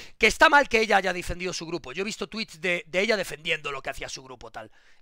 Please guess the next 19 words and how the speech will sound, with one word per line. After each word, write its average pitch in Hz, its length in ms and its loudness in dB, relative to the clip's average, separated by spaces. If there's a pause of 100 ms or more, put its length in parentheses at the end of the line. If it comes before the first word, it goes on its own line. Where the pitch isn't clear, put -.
Eso 214 160 -4
está 214 180 0
fatal, 113 440 -10
es 185 140 -10
cierto. 120 400 -12 (360)
Pero, 202 280 0 (460)
repito, 196 580 -4
el 196 220 -4
punto 320 520 -2
es 240 160 -6
que 240 220 2
la 196 140 -2
gente 277 400 -2
realmente 226 680 0
más 214 280 0
linchante 185 720 -2 (220)
con 175 180 -2
esa 226 200 2
persona, 165 440 -8